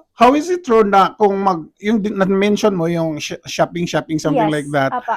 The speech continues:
Speaker 1: na makababa sa, sa score?
Speaker 2: Opo.
Speaker 1: Let's say, i-, mag-ano, mag-, mag-, ah, magpa-quote lang.
Speaker 2: Pwede naman.
Speaker 1: Pero one or two, three dealership,
Speaker 2: Okay lang
Speaker 1: not
Speaker 2: po.
Speaker 1: advisable?
Speaker 2: So, okay na, you guys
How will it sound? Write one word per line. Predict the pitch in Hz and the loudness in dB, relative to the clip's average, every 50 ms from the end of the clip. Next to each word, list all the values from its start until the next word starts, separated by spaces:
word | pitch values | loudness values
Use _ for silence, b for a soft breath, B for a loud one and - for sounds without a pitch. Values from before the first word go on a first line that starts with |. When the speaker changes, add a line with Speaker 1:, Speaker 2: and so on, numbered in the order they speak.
| B B B B | B B B B
Speaker 1:
na | B - 151 | B -6 -2
makababa | 156 156 151 151 165 160 156 156 151 147 143 135 - | 0 0 0 0 -2 0 2 2 0 0 0 -4 -6
sa, | 139 - - 151 135 127 117 110 - _ _ _ | -6 -6 -4 -4 -2 -2 -2 -6 -8 _ _ _
sa | - 147 - 147 | -18 -12 -8 -8
score? | 139 135 - - - 165 175 180 170 147 135 | -8 -8 -8 -2 0 2 4 4 4 2 2
Speaker 2:
Opo. | 170 214 - - - | 0 -2 -2 -4 -2
Speaker 1:
Let's | - 220 247 247 - - | 4 4 4 4 2 0
say, | - 254 247 226 196 170 - _ _ _ _ _ _ _ _ _ | 4 6 6 6 6 2 -4 _ _ _ _ _ _ _ _ _
i-, | - 202 - _ _ _ _ _ _ | -6 -6 -6 _ _ _ _ _ _
mag-ano, | - 185 190 175 175 190 190 196 190 | 0 0 0 2 2 2 4 4 4
mag-, | 175 175 170 156 143 139 - | 4 4 4 2 0 -10 -12
mag-, | 139 147 156 170 165 160 156 147 147 - - _ _ _ _ _ - | -10 -4 -2 0 0 0 -4 -8 -12 -16 -20 _ _ _ _ _ -2
ah, | 175 165 160 160 156 151 151 | 0 2 2 2 2 0 0
magpa-quote | 156 151 147 135 - - _ - 196 185 180 185 - | -2 -2 -4 -4 -6 -6 _ 0 0 0 0 0 -4
lang. | 165 160 139 131 127 131 139 - _ _ _ _ _ _ | -6 -4 -4 -4 -6 -10 -12 -12 _ _ _ _ _ _
Speaker 2:
Pwede | - 392 349 269 220 214 | 0 0 0 2 0 -4
naman. | 220 190 180 208 208 190 185 175 180 208 - _ _ | -10 -10 -14 -14 -14 -14 -14 -14 -16 -20 -20 _ _
Speaker 1:
Pero | - 208 208 202 202 190 175 - - - | 2 4 4 6 4 2 2 -2 -6 -2
one | 165 165 190 196 202 196 | 2 6 6 6 6 4
or | 170 165 170 | 2 0 -2
two, | 165 - 190 185 185 185 | 0 2 2 2 2 2
three | - - 170 175 170 165 156 | -2 -2 2 4 4 4 2
dealership, | 156 156 160 160 156 156 151 151 - 147 135 - - | 2 0 0 2 2 2 0 0 -2 -8 -6 -2 -2
Speaker 2:
Okay | 311 320 311 - 370 | -2 -2 -2 -4 -4
lang | 349 339 320 320 | -2 -2 -2 0
Speaker 1:
not | 185 - - 262 - | 2 4 4 4 4
Speaker 2:
po. | |
Speaker 1:
advisable? | 196 165 147 160 147 151 - 165 151 180 240 392 381 | 2 -2 -2 -2 -2 -2 -4 -2 -2 0 0 -2 -2
Speaker 2:
So, | - - 320 302 302 302 - - _ _ _ - | 0 2 4 4 4 2 -2 -16 _ _ _ -4
okay | - 302 302 339 | -4 -4 -4 -4
na, | 247 220 | -6 -6
you | 233 240 254 294 311 294 | -6 -6 -6 -4 -4 -2
guys | 247 285 285 294 - _ | 0 -2 -2 -2 -6 _